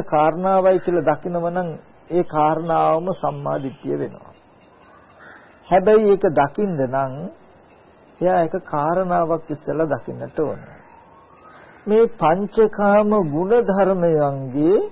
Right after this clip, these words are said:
ඇතිවීම නැතිවීම දකින්නට ඕනේ. ඒ පංචකාම ගුණ ධර්මයන්ගේ ඇතිවීම නැතිවීම දකින දැක්කහමයි එයාට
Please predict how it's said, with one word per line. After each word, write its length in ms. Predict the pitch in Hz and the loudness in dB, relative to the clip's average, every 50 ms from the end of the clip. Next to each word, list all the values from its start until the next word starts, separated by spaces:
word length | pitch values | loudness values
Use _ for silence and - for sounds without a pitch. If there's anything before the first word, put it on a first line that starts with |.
| - - - - - - _ _ | -10 -18 -20 -20 -20 -20 _ _
ඇතිවීම 760 | - 160 160 - - 185 185 185 180 175 170 170 165 160 165 180 | -4 -4 -2 -2 -2 0 0 2 4 4 4 4 4 2 0 -4
නැතිවීම 640 | 196 170 156 147 139 - 156 147 143 139 143 147 160 | -4 -4 -4 -6 -4 -4 -4 -4 -4 -4 -6 -6 -6
දකින්නට 580 | 156 143 131 - - 120 117 113 113 113 - - | -4 -4 -6 -6 -8 -12 -12 -12 -14 -10 -6 -4
ඕනේ. 340 | 156 127 101 95 - - - - - - - - - - - - 403 403 - - - - - - - - - - - - - - - - - | -4 -4 -6 -8 -14 -20 -20 -20 -20 -20 -20 -20 -20 -20 -20 -20 -20 -20 -20 -20 -20 -20 -20 -20 -20 -20 -20 -20 -20 -20 -20 -20 -10 0 4
ඒ 220 | 190 214 233 240 240 | 6 6 8 6 6
පංචකාම 800 | 240 175 151 165 185 170 - 220 214 - 202 208 214 220 208 208 202 170 | 4 2 2 2 0 0 0 0 0 2 4 4 4 4 4 2 2 0
ගුණ 220 | 147 143 170 196 220 | 0 0 0 0 0
ධර්මයන්ගේ 840 | 214 202 196 202 202 190 202 190 190 190 190 190 190 185 180 180 185 160 | 2 2 2 2 2 0 0 2 2 4 4 4 2 2 2 4 4 4
ඇතිවීම 560 | 151 147 - - 202 208 214 220 220 220 214 | 4 2 -2 -6 -6 -4 -2 -2 0 0 0
නැතිවීම 640 | 208 190 196 180 - - 190 180 180 175 175 165 165 165 151 | 0 2 2 0 0 0 0 2 4 4 2 2 0 -2 0
දකින 400 | 135 147 143 131 - 185 175 175 165 165 147 - 139 135 | 2 0 0 0 -4 -6 -2 -2 -2 -2 -2 -4 -10 -8
දැක්කහමයි 1160 | 127 127 143 143 - - - - 185 180 170 180 165 147 143 147 147 151 147 143 139 147 180 226 359 392 - - - - - - - - - - - - - - - | -4 -2 -2 -2 -2 -6 -4 0 0 2 2 2 2 0 0 -2 0 0 0 0 0 -2 -2 -2 -4 -6 -10 -14 -20 -20 -20 -20 -20 -20 -20 -20 -20 -20 -20 -12 -2
එයාට 480 | - 151 160 180 185 175 156 - - | 2 4 6 6 6 4 4 2 0